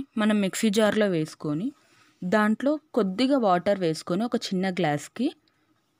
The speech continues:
దాన్ని మెత్తగా కొంచెం మిక్సీ పట్టుకోవాలి. మనకు ఇలా వస్తే సరిపోతుంది. దీన్ని ఇలా మిక్సీ చేసి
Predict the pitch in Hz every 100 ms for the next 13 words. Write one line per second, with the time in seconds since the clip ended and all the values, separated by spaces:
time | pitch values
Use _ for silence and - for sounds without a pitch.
0 | _ _ _ _ _ _ _ _ _ 180
1 | 196 214 233 330 - _ - 202 196 220
2 | 233 277 277 220 254 370 - _ - 190
3 | - 214 170 147 - 151 143 151 285 -
4 | _ _ _ _ _ _ _ - 214 220
5 | - 247 247 - 208 190 185 180 240 226
6 | 185 160 160 151 147 170 320 _ _ _
7 | _ _ _ _ _ _ _ _ _ _
8 | _ _ _ - 202 226 226 254 294 _
9 | - 220 214 208 190 233 214 208 208